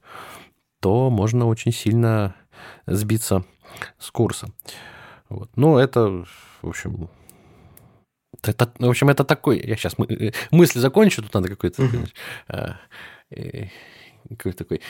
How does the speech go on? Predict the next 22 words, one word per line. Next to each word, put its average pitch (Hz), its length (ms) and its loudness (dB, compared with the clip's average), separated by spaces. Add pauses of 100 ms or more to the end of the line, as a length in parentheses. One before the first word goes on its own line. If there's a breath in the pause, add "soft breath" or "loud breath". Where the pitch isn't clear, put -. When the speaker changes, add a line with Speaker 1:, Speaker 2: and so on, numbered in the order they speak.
(140)
Speaker 1:
клиффхенгер 117 640 2
в-, - 300 -18
в-, - 160 -16 (140)
э, - 180 -14
вкрутить, - 640 -2 (420 loud breath)
э, 107 180 -2
про 107 200 -4
то, 107 140 0
что, 98 400 -6 (800 loud breath)
а, 87 1080 -12
ну, 127 180 4
это 107 180 2
там 87 140 -12
как, - 160 -16 (420)
м, 95 720 -18 (600 loud breath)
вопрос 117 380 4
стратегии 104 800 -2
там 85 220 -6
или 82 140 -6
еще - 240 -10
что-то. - 260 -18 (800 loud breath)
Вот. 90 320 -6